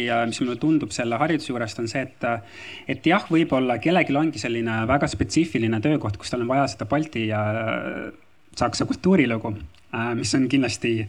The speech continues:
kõige populaarsem mikrokraadi ala, millest, äh, rääkida. Aga isegi nagu sellistel juhtudel on see, et seal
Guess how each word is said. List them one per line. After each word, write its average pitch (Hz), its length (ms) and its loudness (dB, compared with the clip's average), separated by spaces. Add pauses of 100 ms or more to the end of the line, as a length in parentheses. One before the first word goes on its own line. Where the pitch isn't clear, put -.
(300)
kõige 139 240 0
populaarsem 139 520 2
mikrokraadi 127 480 -2
ala, 143 180 6
millest, 117 380 -4
äh, 120 120 2
rääkida. 147 400 0 (920)
Aga 135 460 4
isegi 175 240 4
nagu 139 160 2
sellistel 185 480 2
juhtudel 131 380 0
on 113 80 -2
see, 143 180 2
et 131 160 -8
seal 131 160 -2